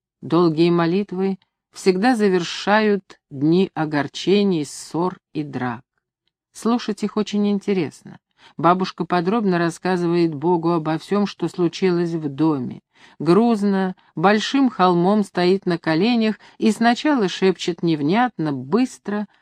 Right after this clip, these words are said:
а потом густо ворчит. "Ты, Господи, сам знаешь, всякому хочется, что получше.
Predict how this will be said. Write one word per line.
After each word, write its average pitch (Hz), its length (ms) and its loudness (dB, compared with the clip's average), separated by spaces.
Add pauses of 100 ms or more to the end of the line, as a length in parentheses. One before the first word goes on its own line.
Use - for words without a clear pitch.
(160)
а 165 140 0
потом 247 560 -2 (200)
густо 165 540 -2
ворчит. 156 540 -6 (640)
"Ты, 139 140 0
Господи, 151 460 -4
сам 202 320 -2
знаешь, 143 580 -6 (200)
всякому 170 480 0
хочется, 156 500 -2
что 156 280 -2
получше. 165 720 0